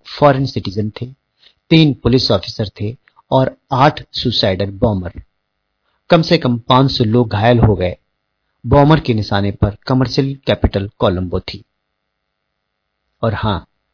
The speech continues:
एक और बात, श्रीलंका में मौजूद क्राइसिस के लिए इंडियन और वेस्टर्न मीडिया चाइना को दोषी ठहरा रही हैं।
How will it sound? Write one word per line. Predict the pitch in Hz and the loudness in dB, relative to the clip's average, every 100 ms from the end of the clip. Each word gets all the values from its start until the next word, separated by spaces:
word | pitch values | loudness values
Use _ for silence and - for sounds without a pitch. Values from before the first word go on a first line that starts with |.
| _ - | _ 0
एक | 160 - | 2 2
और | 95 | -2
बात, | - - - _ _ _ _ _ _ _ - | -6 -14 -18 _ _ _ _ _ _ _ -8
श्रीलंका | - 170 160 160 196 | 2 4 4 4 4
में | 175 | 4
मौजूद | 135 127 123 151 - | 4 4 4 0 0
क्राइसिस | 113 110 - 131 | -2 -2 -8 -8
के | - | -2
लिए | 123 123 123 131 | 0 0 -2 -4
इंडियन | 123 135 131 | -2 0 0
और | 107 | -2
वेस्टर्न | 98 110 - 139 | -2 -4 -4 -4
मीडिया | 139 117 120 101 - _ _ _ _ - | -2 -2 -2 -4 -6 _ _ _ _ 2
चाइना | 147 147 160 | 4 6 4
को | 160 104 | 2 0
दोषी | 101 - 110 | 2 0 -2
ठहरा | - 101 92 | -2 0 0
रही | 87 95 101 107 | 0 0 -2 -4
हैं। | - - | -6 -10